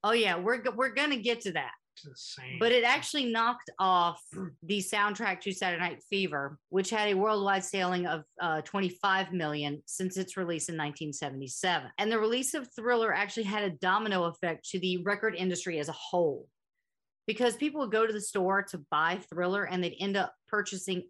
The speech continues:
Speaker 1: other records. So as a result, the business had its best year since nineteen seventy-eight.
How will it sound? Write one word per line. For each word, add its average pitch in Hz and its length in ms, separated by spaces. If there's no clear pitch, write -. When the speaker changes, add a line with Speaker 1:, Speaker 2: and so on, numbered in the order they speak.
Speaker 1:
other 175 260
records. 160 520
So 175 200
as 170 220
a 170 40
result, 185 520
the 180 60
business 220 420
had 190 220
its 180 180
best 190 480
year 175 340
since - 360
nineteen 185 800
seventy-eight. 170 1300